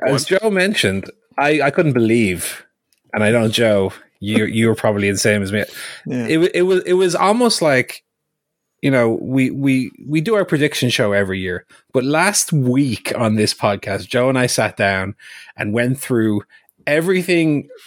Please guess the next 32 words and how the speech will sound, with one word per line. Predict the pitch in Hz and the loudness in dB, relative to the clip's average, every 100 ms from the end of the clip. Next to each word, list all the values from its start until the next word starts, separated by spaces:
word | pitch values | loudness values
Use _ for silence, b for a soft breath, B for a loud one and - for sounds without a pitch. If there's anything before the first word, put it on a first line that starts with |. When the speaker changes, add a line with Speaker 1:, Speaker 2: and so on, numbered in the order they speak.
| - | -2
Speaker 2:
that | 120 - | -2 0
Dynamite | 131 135 135 123 120 117 - - | 0 2 2 4 2 0 -4 -6
should | - - 151 143 | -2 0 0 0
be | 143 | 0
doing | 131 117 104 98 95 | 0 2 2 0 -2
from | - - 120 117 | -4 0 2 2
a | 110 110 104 101 101 _ b b b b _ _ _ | 0 2 2 0 -4 _ b b b b _ _ _
s-, | - - - _ - _ | -6 -6 -6 _ -20 _
both | - 170 | -2 -2
from | 185 175 | 0 0
a | |
structural | - 170 170 - 156 | 0 -2 -2 0 -2
point | 151 131 110 | 0 0 0
of | 95 | 0
view. | 95 92 95 - b b b b b | -2 -2 -4 -10 b b b b b
You | - | -4
know, | 110 98 | 0 2
we, | 107 | 2
we | 107 117 | 0 2
mentioned | 127 123 117 | 0 0 0
how | 113 101 - B B | 0 -2 -6 B B
Dynamite | 156 196 202 175 | -2 0 0 -2
never | 143 127 131 | -2 0 -2
has, | 127 120 117 | -2 -2 0
like, | 107 107 - _ _ _ _ _ - | 0 -2 -8 _ _ _ _ _ -6
a | |
storyline | - - - 147 160 160 127 113 110 104 | -4 -2 0 0 2 2 0 0 0 0
that | - | -2
goes | 127 117 - | 0 0 -2
through | - - 117 120 120 113 117 | -4 -2 0 2 4 2 2
a | - | 0
show. | - 107 78 - | 0 2 0 -6